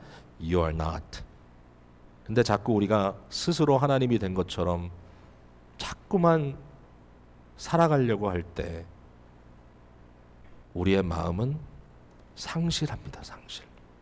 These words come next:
교만한 자를 치시는 하나님의 방법은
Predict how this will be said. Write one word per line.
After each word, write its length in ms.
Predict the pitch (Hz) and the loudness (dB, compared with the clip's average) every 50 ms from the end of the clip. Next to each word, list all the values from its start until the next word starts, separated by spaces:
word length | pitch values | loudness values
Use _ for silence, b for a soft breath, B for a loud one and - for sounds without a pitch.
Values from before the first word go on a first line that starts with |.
| - - - - - - - - - - - - - - - - - - - - - - - - - | -20 -20 -20 -20 -20 -20 -20 -20 -20 -20 -20 -20 -20 -20 -20 -20 -20 -20 -20 -20 -20 -20 -20 -12 0
교만한 360 | - 107 104 113 110 110 107 | 2 4 6 6 6 6 4
자를 220 | 101 101 98 104 101 | 4 2 2 2 2
치시는 440 | - - 151 - - 139 135 127 | 2 0 0 2 4 4 4 4
하나님의 380 | 127 139 139 135 135 120 117 110 | 4 4 4 2 2 2 0 0
방법은 520 | 95 92 90 90 85 90 82 90 87 90 | 0 0 -2 -2 -2 -4 -4 -6 -8 -10